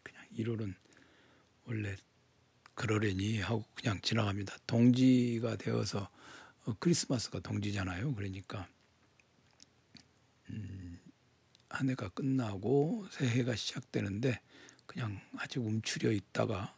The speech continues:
입춘이 되면 이제 그냥 간신히 일어나서 뭔가를 기를 쓰고 해야죠. 기를 쓰고. 그러니까, 어, 사순절이 시작될, 입춘부터 시작해,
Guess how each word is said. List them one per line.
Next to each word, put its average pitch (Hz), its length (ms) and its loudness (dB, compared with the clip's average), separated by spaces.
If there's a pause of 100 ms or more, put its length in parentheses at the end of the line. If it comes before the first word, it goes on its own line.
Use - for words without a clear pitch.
(120)
입춘이 123 480 6
되면 120 260 2
이제 117 260 -2 (580)
그냥 135 220 -6 (480)
간신히 143 480 4
일어나서 113 640 4 (840)
뭔가를 131 540 2 (240)
기를 170 360 10
쓰고 160 360 8
해야죠. 123 480 2 (280)
기를 113 300 -8
쓰고. - 280 -8 (280)
그러니까, 117 600 -4 (1000)
어, 104 360 -2
사순절이 139 640 4
시작될, - 640 0 (340)
입춘부터 151 600 4
시작해, 139 400 2